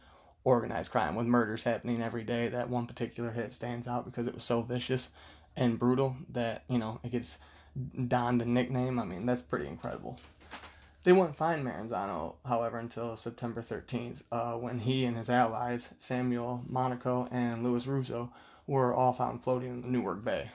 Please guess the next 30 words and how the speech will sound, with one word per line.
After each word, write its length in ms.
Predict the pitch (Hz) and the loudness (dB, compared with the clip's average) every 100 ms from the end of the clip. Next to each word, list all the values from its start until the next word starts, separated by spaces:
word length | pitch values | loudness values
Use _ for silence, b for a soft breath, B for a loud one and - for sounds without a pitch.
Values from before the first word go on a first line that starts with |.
| - - | -12 -6
Uh, 280 | 104 85 | -4 -4
signs 480 | 123 - 131 117 123 | -4 2 2 2 0
of, 180 | 113 117 - | -4 -6 -4
you 60 | 123 | -4
know, 140 | 113 | -4
struggle 420 | - - 113 113 | -2 0 0 0
and 100 | 110 | -4
torture 380 | - 117 - 120 | -2 -2 -4 -8
were 260 | 117 - 135 B B B _ | -8 -10 -10 B B B _
pretty 260 | 156 131 117 | 0 2 2
evident. 320 | 113 - 65 - B B B B B B B B B B - | -2 -2 -12 -16 B B B B B B B B B B 0
As, 280 | 143 143 131 | 4 4 4
uh, 160 | 127 | 4
fate 280 | 123 165 185 | 4 2 2
would 120 | 139 | 2
have 260 | 120 175 135 | 2 2 4
it, 220 | 127 - _ | 2 -2 _
uh, 300 | 131 120 120 | -6 -4 -4
Joseph 580 | 117 139 139 - 147 139 B B | -2 -2 -2 0 -2 -2 B B
Saragusa, 720 | - - 135 131 156 123 123 123 B B B - | -4 2 2 4 0 2 0 -2 B B B -2
the 240 | 131 123 | 2 2
leader 260 | 127 139 131 | 2 2 0
of 60 | |
the 60 | 120 | -2
Pittsburgh 500 | 185 185 - 123 - | -2 -4 -4 -8 -6
family, 400 | 120 123 123 127 - | -4 -2 0 -2 0
another 300 | 131 131 120 | 2 2 2
old-time, 580 | 117 120 107 117 120 - _ _ _ _ | 0 0 -2 -2 -4 -8 _ _ _ _
uh, 200 | 139 117 | -4 -2
Don, 420 | 107 117 117 123 | 0 0 0 -2